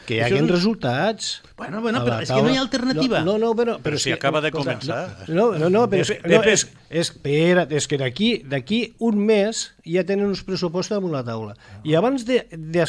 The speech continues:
Speaker 1: començar a parlar d'estos pressupostos han de hi haure algo en concret en esta
Speaker 2: No,
Speaker 1: taula.
Speaker 2: i s'ha de negociar els pressupostos.
Speaker 1: Vale,
Speaker 2: El
Speaker 1: sí,
Speaker 2: que passa
Speaker 1: claro,
Speaker 2: que aquí hi ha,
Speaker 1: claro,
Speaker 2: hi ha un
Speaker 1: claro.
Speaker 2: sector de la societat catalana i un altre sector de la societat espanyola que estan en contra, en contra del diàleg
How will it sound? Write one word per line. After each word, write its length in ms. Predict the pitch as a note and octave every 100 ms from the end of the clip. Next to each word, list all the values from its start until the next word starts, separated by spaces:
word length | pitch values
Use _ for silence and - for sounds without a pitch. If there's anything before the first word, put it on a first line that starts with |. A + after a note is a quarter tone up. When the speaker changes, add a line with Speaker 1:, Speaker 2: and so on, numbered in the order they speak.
| -
Speaker 1:
començar 240 | D3+ C#3+
a 60 | F3
parlar 140 | F3 F3+
d'estos 240 | F#3 -
pressupostos 600 | E3 C3+ C3+ F3+ E3+ G#3
han 100 | G3
de 120 | F3+ E3+
hi 80 |
haure 320 | F#3+ F#3+ G#3 -
algo 380 | G3+ A3+ A#3+ A#3
en 100 | F#3
concret 540 | F3 D3+ G3+ B3+ -
en 80 | C3+
esta 220 | C3 C3+
Speaker 2:
No, 60 | F3
Speaker 1:
taula. 120 | B2
Speaker 2:
i 20 | A#2
s'ha 100 | C#3
de 120 | D3+
negociar 320 | D3+ C#3+ E3+
els 40 | -
pressupostos. 420 | C#3 E3 G#3+ F3
Speaker 1:
Vale, 380 | A3 B3+ A#3+ C3+
Speaker 2:
El 80 | A2+
Speaker 1:
sí, 140 | D#3
Speaker 2:
que 80 | F3+
passa 220 | B3+ D3
Speaker 1:
claro, 120 | A#3+ -
Speaker 2:
que 140 | A3+
aquí 40 | D#3
hi 60 | D#3+
ha, 60 | G#3+
Speaker 1:
claro, 140 | A3
Speaker 2:
hi 60 | F#3
ha 40 |
un 40 | A#3
Speaker 1:
claro. 80 | A3
Speaker 2:
sector 320 | - F3+ C#3+ C#3+
de 160 | D3+
la 80 | C#3+
societat 440 | C3 B2 B2 E3 -
catalana 460 | C3 A#2 A#2 A#2+
i 40 | C#3
un 60 |
altre 160 | E3+ D#3
sector 300 | E3 - B2+
de 80 | B2
la 80 | A#2
societat 380 | - A#2+ B2+ B2+
espanyola 400 | B2 E3 A3 -
que 60 |
estan 200 | D#3 E3
en 60 | D#3+
contra, 360 | D#3 C#3 D3+ -
en 140 | D3 C3
contra 280 | D3+ C#3+ C3+
del 160 | B2
diàleg 360 | A#2 G#2+ G#2+